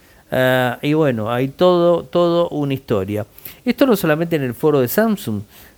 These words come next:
también lo vemos en la publicación de Reddit. Hay usuarios que también están experimentando el mismo problema, eh, y Samsung no se haría responsable del mismo. Eh, a ellos le dijeron, a la gente en Reddit, le dijeron que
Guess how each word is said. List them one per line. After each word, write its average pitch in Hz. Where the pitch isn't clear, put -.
también 147
lo 151
vemos 147
en 131
la 123
publicación 120
de 123
Reddit. 135
Hay 135
usuarios 147
que 123
también 123
están 143
experimentando 117
el 123
mismo 156
problema, 156
eh, 147
y 160
Samsung 190
no 180
se -
haría 170
responsable 151
del 135
mismo. 127
Eh, 117
a 135
ellos 165
le 165
dijeron, 175
a 123
la 113
gente 143
en 180
Reddit, 175
le 123
dijeron 147
que 151